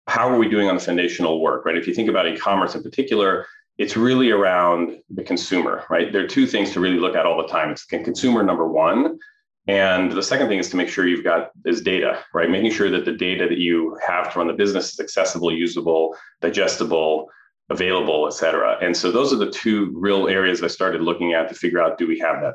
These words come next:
There's a, obviously a third thing, which is important in a company like ours, which is around the customer. So the customer for us, meaning the retailers. So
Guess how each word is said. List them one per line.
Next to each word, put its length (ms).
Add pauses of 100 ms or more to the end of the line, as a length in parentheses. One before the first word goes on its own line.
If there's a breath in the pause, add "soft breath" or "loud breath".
There's 200
a, 120
obviously 380
a 60
third 360
thing, 340 (280 soft breath)
which 300
is 100
important 380
in 80
a 20
company 200
like 160
ours, 200
which 140
is 80
around 220
the 40
customer. 720 (120)
So 240
the 100
customer 380
for 180
us, 180
meaning 300
the 80
retailers. 720 (160)
So 400